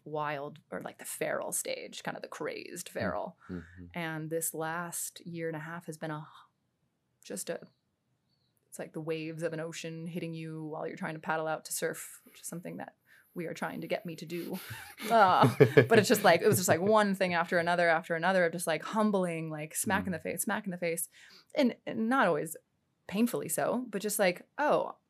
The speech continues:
Speaker 1: here's that thing that I do. Oh, here's that thing that I do." And, uh, I think you and I did something very skillful,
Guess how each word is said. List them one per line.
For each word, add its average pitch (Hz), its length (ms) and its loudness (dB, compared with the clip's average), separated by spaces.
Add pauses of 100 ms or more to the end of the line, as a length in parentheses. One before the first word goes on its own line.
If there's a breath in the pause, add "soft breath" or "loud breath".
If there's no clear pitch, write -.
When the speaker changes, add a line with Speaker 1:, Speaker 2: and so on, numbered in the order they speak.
Speaker 1:
here's 254 220 -2
that 190 140 0
thing - 160 -8
that 95 100 -8
I - 80 -8
do. - 260 -10 (100)
Oh, 302 140 2
here's 302 220 -2
that - 180 -4
thing 170 140 -8
that - 100 -10
I - 80 -8
do." - 280 -8
And, 185 160 -8 (1040)
uh, 180 300 -8 (440 loud breath)
I 185 60 2
think 175 160 -4
you 185 100 -2
and 180 100 0
I 175 60 0
did 175 140 -4
something 175 280 -6
very 196 480 0
skillful, 165 640 -4